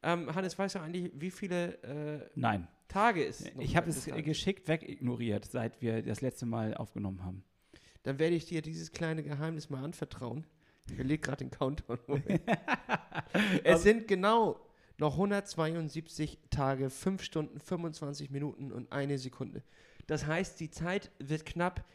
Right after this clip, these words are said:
Speaker 1: Keine Sekunde verschwenden, Hannes. Jetzt auf zum Training. Wir ballern jetzt noch mal eine Runde raus.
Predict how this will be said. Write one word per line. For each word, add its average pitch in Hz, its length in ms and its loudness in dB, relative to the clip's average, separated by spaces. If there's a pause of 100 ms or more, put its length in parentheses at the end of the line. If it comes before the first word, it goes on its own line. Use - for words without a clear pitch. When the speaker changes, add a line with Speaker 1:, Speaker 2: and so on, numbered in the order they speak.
(300)
Speaker 1:
Keine 202 300 2
Sekunde 175 340 -2
verschwenden, 160 420 -4
Hannes. 156 360 -2
Jetzt 160 240 0
auf - 200 0
zum 156 200 -6
Training. 160 400 -2 (200)
Wir 160 200 2
ballern 160 260 0
jetzt 147 140 -8
noch 147 120 -4
mal 143 80 -4
eine 135 100 -4
Runde 135 320 -6
raus. 139 360 -2